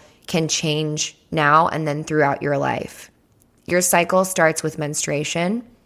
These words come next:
After then, you enter the pre-ovulatory phase. Ovulation is the peak of your cycle, and then the premenstrual phase comes before your period,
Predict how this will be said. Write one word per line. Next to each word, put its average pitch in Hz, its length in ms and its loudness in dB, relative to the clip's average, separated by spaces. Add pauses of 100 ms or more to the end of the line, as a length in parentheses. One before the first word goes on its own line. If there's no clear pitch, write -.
(240)
After 156 560 2
then, 156 400 -2
you 165 260 0
enter 151 360 -2
the 147 360 -2 (420)
pre-ovulatory 147 1300 0
phase. 143 500 -2 (760)
Ovulation 165 680 2
is 147 120 -4
the 139 140 -4
peak 185 440 -4 (120)
of 185 100 0
your 185 160 2
cycle, 214 640 -2 (680)
and 180 240 4
then 160 300 2
the 156 100 2
premenstrual 156 800 0
phase 165 340 4
comes 151 320 -4
before 147 340 0
your 143 200 2
period, 277 520 2